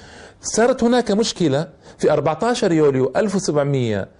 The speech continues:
وتسعة وثمانين، نزلت جماهير الشعب في باريس واتجهت إلى سجن الباستيل.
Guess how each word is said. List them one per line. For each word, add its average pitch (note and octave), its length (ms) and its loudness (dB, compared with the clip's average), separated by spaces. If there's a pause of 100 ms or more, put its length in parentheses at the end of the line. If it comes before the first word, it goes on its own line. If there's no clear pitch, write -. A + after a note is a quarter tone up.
(260)
وتسعة C3 1080 -2
وثمانين، E3+ 920 0 (1400)
نزلت D#3+ 680 -2
جماهير C3 680 -2 (240)
الشعب A2 480 -2 (160)
في A#2 220 -2
باريس C3+ 440 0 (520)
واتجهت C3 680 -2
إلى A#2 140 0
سجن A#2+ 260 -2
الباستيل. G#2 600 -4